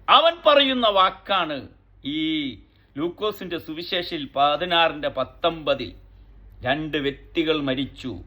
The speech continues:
ആ രണ്ട് വ്യക്തികളെക്കുറിച്ചുള്ള ആ ദൈവിക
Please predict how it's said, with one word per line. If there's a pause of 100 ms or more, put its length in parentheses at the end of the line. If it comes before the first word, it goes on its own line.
(360)
ആ (160)
രണ്ട്
വ്യക്തികളെക്കുറിച്ചുള്ള (640)
ആ (140)
ദൈവിക